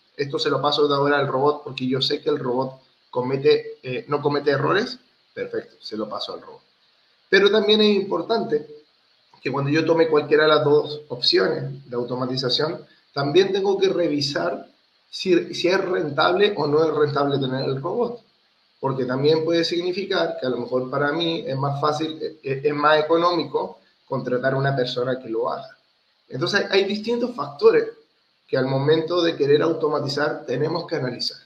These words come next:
que es el tema, resumiendo, temas de tiempo, error humano y retorno monetario.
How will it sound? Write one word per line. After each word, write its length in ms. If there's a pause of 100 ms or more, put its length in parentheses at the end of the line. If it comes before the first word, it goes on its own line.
(240)
que 200
es 100
el 200
tema, 380
resumiendo, 520 (100)
temas 240
de 100
tiempo, 580 (240)
error 380
humano 640 (400)
y 640
retorno 500
monetario. 460